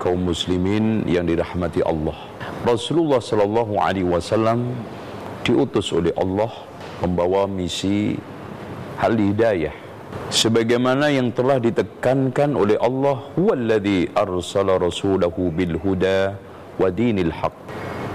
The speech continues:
Dialah Allah yang telah mengutus utusannya, yaitu Nabi Muhammad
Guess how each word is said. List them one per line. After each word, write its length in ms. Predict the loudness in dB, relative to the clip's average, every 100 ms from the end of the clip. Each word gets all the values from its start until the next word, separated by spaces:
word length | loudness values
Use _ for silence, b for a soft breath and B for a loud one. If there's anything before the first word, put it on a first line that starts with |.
| -2
Dialah 560 | 0 2 2 2 -2 0
Allah 400 | 0 2 0 0
yang 240 | 2 2
telah 240 | 4 2 2
mengutus 560 | 2 0 2 2 0
utusannya, 960 | 0 0 0 0 2 2 2 2 2 2
yaitu 320 | 2 2 0
Nabi 240 | 0 0
Muhammad 560 | 0 0 0 0 0 0